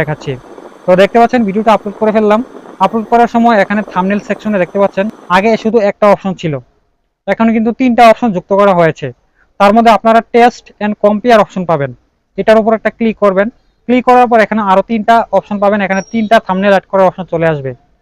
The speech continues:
মানে আপনি প্লাস আইকন, আইকনগুলোর উপর ক্লিক করে আপনারা থাম্বনেলগুলো অ্যাড করে দিতে পারবেন। তো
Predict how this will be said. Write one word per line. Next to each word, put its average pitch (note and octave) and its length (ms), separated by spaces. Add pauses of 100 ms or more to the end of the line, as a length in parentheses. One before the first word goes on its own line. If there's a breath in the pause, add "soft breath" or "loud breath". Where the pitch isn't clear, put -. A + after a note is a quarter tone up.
(640)
মানে G3 140 (100)
আপনি A3 140 (100)
প্লাস A#3 200 (120)
আইকন, G#3+ 220 (260)
আইকনগুলোর G#3+ 500
উপর A3 120 (120)
ক্লিক A3+ 260
করে G#3+ 200
আপনারা F#3+ 260 (160)
থাম্বনেলগুলো F3 400
অ্যাড F3 180
করে F3+ 180
দিতে D#3+ 160
পারবেন। C3 240 (960)
তো F#3+ 40